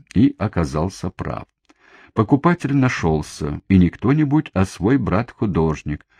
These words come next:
точнее, не брат, а ученик. Когда-то, находясь в зените славы,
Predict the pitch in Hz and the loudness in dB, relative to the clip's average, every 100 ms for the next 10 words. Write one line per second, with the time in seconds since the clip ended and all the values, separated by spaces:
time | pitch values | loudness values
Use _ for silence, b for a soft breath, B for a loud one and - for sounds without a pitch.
0 | _ 87 - 82 80 80 82 67 85 139 | _ -4 -4 -2 0 0 0 0 -2 -2
1 | - - - 95 101 - 95 80 65 - | -4 -8 -4 -2 -2 -2 -2 -2 -4 -10
2 | - _ _ b b b b b b 123 | -20 _ _ b b b b b b 0
3 | 135 156 147 139 131 120 131 - 98 85 | 2 4 6 4 4 4 4 4 -2 2
4 | 120 117 110 107 - 135 143 90 | 4 4 4 -2 0 0 2 -2